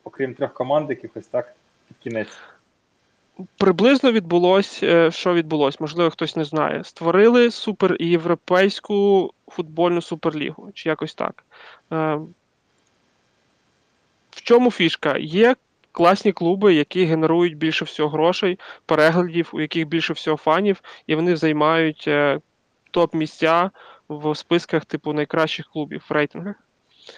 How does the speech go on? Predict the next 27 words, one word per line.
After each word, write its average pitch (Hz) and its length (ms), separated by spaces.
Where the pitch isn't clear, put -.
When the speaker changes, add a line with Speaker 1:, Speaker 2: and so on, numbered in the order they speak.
Speaker 2:
І 208 260
вони 175 800
зібралися 156 840
і 170 100
вирішили 190 440
створити 165 500
свою 151 640
суперлігу, 170 760
де 190 420
топ-команди 165 720
будуть 180 320
грати 180 260
з - 80
топ-командами. 151 760
Тому 160 300
що, 156 500
ну, 202 100
якби, 151 380
футбол — 156 400
це 156 100
бізнес, 269 500
і 165 300
ніхто 170 300
не 180 80
хоче 160 280
дивитися, 156 560
як, 139 300